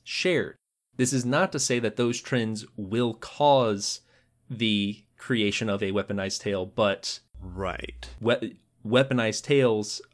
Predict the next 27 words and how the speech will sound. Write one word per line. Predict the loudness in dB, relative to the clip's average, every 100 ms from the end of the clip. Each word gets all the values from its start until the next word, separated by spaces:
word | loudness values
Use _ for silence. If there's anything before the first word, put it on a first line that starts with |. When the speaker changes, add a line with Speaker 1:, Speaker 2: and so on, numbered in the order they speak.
| _
Speaker 1:
always, | 6 6 6 4 2 -2 -8 -10 _ _ _ _ _
so | -2 2 2
far | 6 6
that | 4
we | -2
found, | -2 0 0 -4 _ _ _ _
came | -10 -2 0 2 0 -2 -8 _ -8
with | -6 0
these | 0 0 -2
three | -2 -2
trends | -4 -2 -2 0
in | -4
tow. | -2 -4 -4 -8 _ _ _ -12
Speaker 2:
Interesting. | -8 -6 -6 -2 -2
So, |
so | 2 4
those | 4 4
might | 0 0
be | -4
prerequisites | -8 -8 -2 -2 -2 -6 -6 -6 -4 0
Speaker 1:
Yeah, | 4 4 4 2 -2
exactly. | -6 -4 -2 -4 -6 -10 -10 _ -14
Speaker 2:
for | -8 -6
developing | -6 0 0 0 -6 -8
a | -8
weaponized | -10 -12 -12 -10 -8
tail. | -8 -8 -10